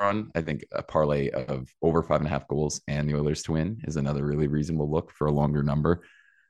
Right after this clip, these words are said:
so yeah, I, I just think we should see the Oilers be able to generate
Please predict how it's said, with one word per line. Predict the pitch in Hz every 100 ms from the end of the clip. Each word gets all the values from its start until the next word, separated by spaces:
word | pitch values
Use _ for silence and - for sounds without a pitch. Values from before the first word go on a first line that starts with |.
| -
so | 104
yeah, | 95 -
I, | 92
I | 90
just | 90 90
think | 110
we | 95
should | - 85
see | - 85 80 73 _ _ _ _
the | -
Oilers | 98 110 101 92
be | - 85
able | 78
to | 71
generate | 71 73 73 64